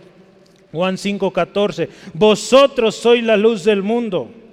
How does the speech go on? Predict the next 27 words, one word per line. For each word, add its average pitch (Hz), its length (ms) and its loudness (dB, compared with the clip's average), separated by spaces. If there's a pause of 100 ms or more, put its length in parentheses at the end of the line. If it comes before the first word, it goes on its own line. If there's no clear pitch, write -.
(520)
Una 247 280 2
ciudad 240 420 2
sentada 226 640 -2
sobre 202 300 -2
un 214 160 0
monte 220 400 -2
no 185 160 -4
se 165 180 -6
puede 160 360 -2
esconder". 143 680 -8 (720)
Fíjese, 135 440 -14 (400)
no 226 320 -2
nos 269 260 -4
podemos 226 560 0
esconder, 202 520 -4
hermanos. 165 400 -6 (260)
Esa 220 340 0
luz 294 400 0
que 254 80 -2
ha 247 80 -2
brillado 233 480 -2
en 208 60 -4
nosotros 202 580 -6
ahora 202 320 -2
fluye 277 500 -2
a 233 120 -2
través 208 340 -2